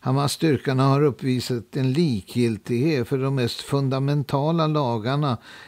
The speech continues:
i internationell humanitär rätt, sammanfattar Philip Luther från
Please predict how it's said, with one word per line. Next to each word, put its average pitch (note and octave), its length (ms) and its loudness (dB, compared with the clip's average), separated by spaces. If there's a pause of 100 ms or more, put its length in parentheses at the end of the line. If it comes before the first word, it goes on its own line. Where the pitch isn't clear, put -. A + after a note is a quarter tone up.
(100)
i C#3+ 320 0
internationell B2+ 1000 0
humanitär A#2+ 960 0 (260)
rätt, - 680 -4 (280)
sammanfattar C3 840 -2
Philip B2 440 -2
Luther A#2+ 560 0
från A#2 360 -2